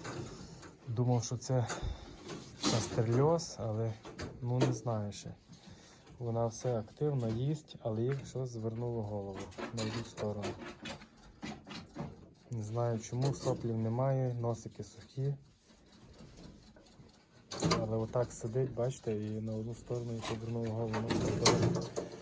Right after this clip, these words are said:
Зараз вам поверну її. Ось так. Ось вушка пішли на сторону і так само голова. Її проколов антибіотиком. Ще сьогодні, вже сьогодні другий день. Подивлюсь,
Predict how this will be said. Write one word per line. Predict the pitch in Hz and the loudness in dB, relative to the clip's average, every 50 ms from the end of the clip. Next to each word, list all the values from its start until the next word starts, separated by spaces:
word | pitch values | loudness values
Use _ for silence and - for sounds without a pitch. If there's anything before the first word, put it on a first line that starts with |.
| - - - - - - - - - 107 110 110 | -16 -18 -20 -20 -20 -20 -16 -10 -8 -6 -2 0
Зараз | 113 110 110 107 113 | 0 0 2 2 4
вам | 110 110 | 4 6
поверну | 110 113 113 120 127 131 120 113 107 101 | 6 8 10 10 10 10 10 8 8 6
її. | 98 101 98 98 - - - - - - - - - - - - - - - - - - - - - - - | 6 4 4 2 2 -2 -4 -6 -6 -6 -4 -4 -4 -4 -4 -4 -4 -4 -2 -2 -2 -2 -4 -6 -8 -6 -4
Ось | 123 110 110 - - | -2 -2 -2 -4 -6
так. | - - 110 101 - - - - - - 113 76 73 - - - - - - - - - - - - - - - - - - - - - | -2 0 0 0 0 -4 -8 -8 -4 -4 -4 -4 -4 -8 -12 -14 -16 -18 -20 -20 -20 -20 -20 -20 -20 -20 -20 -20 -20 -20 -20 -20 -12 -8
Ось | 123 113 107 101 - - | -6 -6 -6 -6 -6 -4
вушка | 117 127 120 - - 117 | -2 -2 -2 -2 -6 -8
пішли | 110 120 113 - - 120 110 | -8 -8 -8 -6 -4 -2 -2
на | 110 110 | -2 -2
сторону | 107 - - 120 123 131 139 143 147 156 156 139 - - - - | -4 -4 -2 -2 0 0 0 0 -2 -2 -4 -8 -10 -16 -12 -10
і | 120 113 | -10 -6
так | - 117 107 - | -6 -6 -6 -4
само | - 113 110 110 110 107 | -4 -2 -2 0 -2 -2
голова. | 104 107 107 104 101 101 98 98 95 - - - - - - - - - - - - - - - - - - - - - - | -2 -4 -4 -4 -4 -6 -6 -8 -8 -12 -18 -20 -20 -20 -20 -20 -20 -20 -20 -20 -20 -20 -20 -20 -20 -20 -20 -20 -20 -12 -8
Її | 123 113 110 | -6 -6 -6
проколов | 110 - 113 110 110 - 113 110 113 113 113 113 117 113 | -6 -4 -6 -6 -4 -4 -2 -2 0 0 0 -2 -2 -4
антибіотиком. | 110 - - 104 110 110 120 135 139 - 147 143 - 143 143 139 135 - - - - - _ _ _ - - - _ _ - - - - - - - _ - - - | -6 -6 -6 -4 -2 0 2 2 2 0 -4 -4 -2 -2 -2 -2 -4 -8 -16 -20 -20 -20 _ _ _ -20 -20 -20 _ _ -20 -20 -20 -20 -20 -20 -20 _ -20 -20 -14
Ще | - - 110 | -12 -12 -10
сьогодні, | - - 110 101 117 123 120 117 113 110 | -8 -8 -8 -6 -4 -4 -4 -4 -4 -4
вже | 107 107 113 110 | -4 -4 -4 -6
сьогодні | 110 - 113 110 107 110 | -4 -2 -4 -2 -2 -2
другий | 107 113 113 110 104 104 | -2 -2 -4 -4 -4 -4
день. | 107 117 123 135 147 143 - - - - - - - - - - - - | -2 0 0 0 0 -2 -4 -10 -18 -20 -20 -20 -20 -20 -20 -20 -16 -8
Подивлюсь, | - 117 107 117 113 110 107 98 - | -6 -4 0 0 0 0 -2 -4 -6